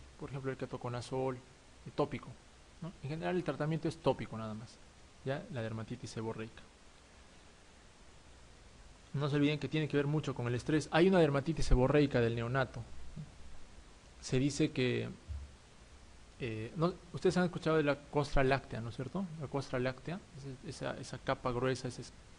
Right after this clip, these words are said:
esas capas de sebo que se encuentran en los neonatos, este,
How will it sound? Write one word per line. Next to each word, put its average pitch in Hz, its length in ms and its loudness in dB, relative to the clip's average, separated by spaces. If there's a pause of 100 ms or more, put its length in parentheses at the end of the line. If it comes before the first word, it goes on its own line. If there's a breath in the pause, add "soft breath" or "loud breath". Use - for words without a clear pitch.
(200)
esas 131 240 -8
capas 131 420 -6
de 120 220 -8
sebo 127 400 -2
que 127 120 -10
se 135 140 -12
encuentran 123 360 -6
en 123 40 -6
los 123 160 -8
neonatos, 131 500 -4 (1200 loud breath)
este, 123 640 -4